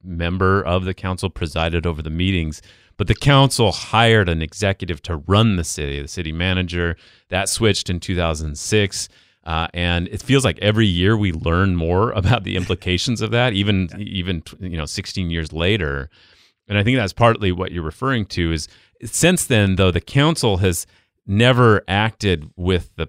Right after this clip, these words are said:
Speaker 1: power it seems like it has to stop or to, um, truly influence the direction, because the mayor, yes, he's in charge of all the staff,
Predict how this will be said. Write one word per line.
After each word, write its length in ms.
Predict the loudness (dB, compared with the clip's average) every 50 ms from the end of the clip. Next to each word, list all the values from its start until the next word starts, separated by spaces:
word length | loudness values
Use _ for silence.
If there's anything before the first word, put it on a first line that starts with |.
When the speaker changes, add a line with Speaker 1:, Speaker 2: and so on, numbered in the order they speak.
| _ -12
Speaker 1:
power 420 | -10 -2 2 4 6 6 6 4 2
it 120 | 0 -2
seems 280 | -2 0 0 0 2 0
like 180 | -2 -4 -4 -6
it 120 | -10 -10
has 460 | -6 -4 0 2 2 2 2 0 -2
to 140 | -8 -10 -8
stop 680 | -6 -4 -4 -4 -6 -4 -2 -2 -2 -2 -2 -4 -6 -6 -6 _ _ _ _ _ _ _ _
or 160 | -2 -2 -2
to, 420 | 0 0 -2 0 0 0 -2 -4 -6 -6
um, 400 | -4 -4 -4 -4 -4 -6 -10 -12 _ _
truly 380 | -12 -2 2 2 4 4 2 0
influence 640 | 0 -2 -2 -2 -4 -4 -4 -2 -2 -2 -4 -6
the 100 | -8 -8
direction, 340 | -4 -4 -4 -4 -2 -4 -6
because 340 | -6 -4 -2 -2 -2 -2 -4 _ -18 _ _ _ _ -4
the 80 | 0 4
mayor, 300 | 6 6 6 6 6 4
yes, 340 | 4 4 4 4 4 2
he's 220 | 0 -2 -2 0 0
in 100 | -2 -2
charge 320 | 2 2 4 4 2 0
of 80 | 0 0
all 140 | 0 0 0
the 100 | -2 -4
staff, 640 | -6 -6 -6 -4 -2 -2 0 -2 -2 -4 -6 _